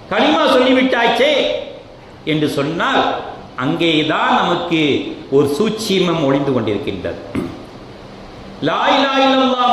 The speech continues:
முஹம்மது ரசூலுல்லாஹ். வணக்கத்துக்குரியவன் இறைவனை தவிர யாருமே இல்லை என்று சாட்சி சொன்னோ, வணங்காமல் விட்டால் என்ன மதிப்பு? நாம் சொல்லக்கூடிய விஷயம் என்ன?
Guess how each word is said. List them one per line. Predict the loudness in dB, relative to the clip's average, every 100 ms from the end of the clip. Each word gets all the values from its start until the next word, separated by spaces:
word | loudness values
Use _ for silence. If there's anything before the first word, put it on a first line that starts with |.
| 2
முஹம்மது | 0 -2 0 2 4 4
ரசூலுல்லாஹ். | 2 0 0 -2 -2 -4 -8 -12 -16 -20 -20 -20 -20 -20 -20 -20 -20 -20 -20 -20 -20 -18 -4
வணக்கத்துக்குரியவன் | 0 0 2 2 4 2 2 2 2 4 4
இறைவனை | 4 4 2 2
தவிர | 2 4 2 2
யாருமே | 2 2 2 2
இல்லை | 2 2 2
என்று | 2 0 0
சாட்சி | 0 0 -2 2
சொன்னோ, | 2 2 2 2 4 4 2 -2 -10 -16 -20 -20 -20 -20 -20 -20 -12 -4
வணங்காமல் | 0 2 2 2 2 4
விட்டால் | 2 2 2 2 2
என்ன | 2 2 2
மதிப்பு? | 2 0 -2 -6 -8 -16 -20 -20 -20 -20 -20 -20 -14 -4
நாம் | 0 2
சொல்லக்கூடிய | 4 4 4 4 4 4 2
விஷயம் | 2 2 2 2
என்ன? | 2